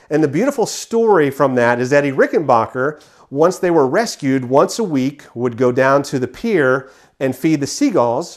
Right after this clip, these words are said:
for the rest of his life to say thank you. Well, Max Lucado shared that story, became very well known. And one day, though, a lady who was a widow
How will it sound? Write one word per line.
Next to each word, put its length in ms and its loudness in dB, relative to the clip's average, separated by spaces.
for 140 0
the 60 -2
rest 280 -2
of 80 -2
his 240 -2
life 320 2
to 100 -12
say 200 -4
thank 320 -4
you. 180 -16
Well, 80 -4
Max 200 2
Lucado 400 0
shared 200 0
that 160 0
story, 300 -2
became 340 -2
very 220 2
well 240 2
known. 500 0
And 520 2
one 220 2
day, 160 4
though, 400 2
a 80 -2
lady 640 2
who 120 -2
was 260 4
a 120 2
widow 580 2